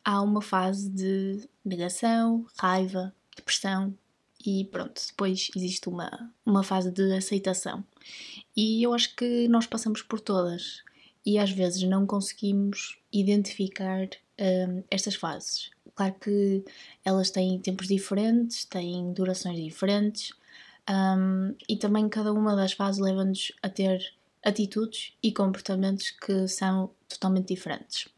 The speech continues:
Quando eu comecei este podcast, sinto que estava numa fase de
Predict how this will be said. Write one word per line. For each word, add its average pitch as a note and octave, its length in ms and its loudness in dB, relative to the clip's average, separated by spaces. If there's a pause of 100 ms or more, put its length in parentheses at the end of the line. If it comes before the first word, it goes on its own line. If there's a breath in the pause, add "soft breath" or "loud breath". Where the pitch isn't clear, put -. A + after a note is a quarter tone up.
(140)
Quando C4+ 160 8
eu C4 100 6
comecei G3 520 4
este F#3 500 2
podcast, G3 600 0
sinto - 460 -2
que G#3 340 0
estava G3 400 -2
numa G3 280 4
fase F#3+ 640 -2
de F#3+ 800 -2